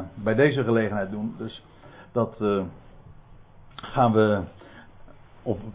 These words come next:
we, dat wil ik aankomende zondag, eh, dan doen in Soetermeer. Over de, de veertigste psalm. Een schitterende psalm.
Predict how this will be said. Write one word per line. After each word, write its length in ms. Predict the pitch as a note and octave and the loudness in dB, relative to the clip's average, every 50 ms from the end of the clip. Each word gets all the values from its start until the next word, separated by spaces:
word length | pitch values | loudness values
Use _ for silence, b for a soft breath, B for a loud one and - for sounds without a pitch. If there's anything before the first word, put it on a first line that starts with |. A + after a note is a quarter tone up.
| - A2+ F#2+ | -12 -6 -2
we, 180 | G2 G#2 A2+ A2+ | 0 0 2 2
dat 220 | - G#2 G2 - | 2 0 0 0
wil 160 | A2 A2+ A2 | 0 2 2
ik 140 | G#2+ F#2+ - | 2 0 0
aankomende 500 | - B2 A#2+ A2+ A#2+ A#2 A2 A2 G#2+ G#2 | 0 2 4 6 6 6 6 6 4 2
zondag, 520 | G2+ B2 C3+ C3+ A#2 A2+ G#2+ - - - - | 2 2 4 4 4 4 2 2 0 -4 -6
eh, 160 | G#2+ G#2+ G2+ | -4 -2 0
dan 200 | G2 G#2 G#2 G2 | 0 0 0 2
doen 240 | A2 A2+ A2 A2 A2 | 2 2 2 2 0
in 220 | G#2 G2+ G2+ G#2 G2 | -2 -2 -4 -4 -4
Soetermeer. 680 | - - - A#2 A2+ - G2+ A2 B2+ C3 B2 C3 - - - - B B B B B B B B B B | -6 -4 -4 -4 -2 -2 0 2 4 4 4 2 0 -4 -12 -20 B B B B B B B B B B
Over 380 | A#2 G#2+ G2 G#2 G#2 G2 F#2+ | -4 -4 -2 -2 -4 -4 -2
de, 260 | F#2+ G2+ G2 G2 F#2+ - G#2 | -4 -4 -4 -4 -6 -6 -8
de 80 | G2+ | -10
veertigste 760 | - - - D3 C#3 C3 A#2 A#2 - - - - A2+ G#2+ - - | -8 -4 -2 0 0 0 0 -2 -6 -8 -6 -4 -2 -2 -4 -6
psalm. 360 | - - C#3+ B2 A2 G#2+ A2 | -4 0 0 0 0 0 -2
Een 120 | B2 - - | -2 -4 -4
schitterende 1120 | - - - - - - - - G#3 C4 C4+ - - - - C#3 A#2 G#2+ A2 A2+ B2+ B2+ | -4 -6 -8 -10 -10 -6 2 4 4 4 4 2 -6 -2 2 2 4 4 4 2 0 -2
psalm. 400 | B2+ - - G#3 G3+ B2+ - - | -2 0 2 4 4 4 2 -2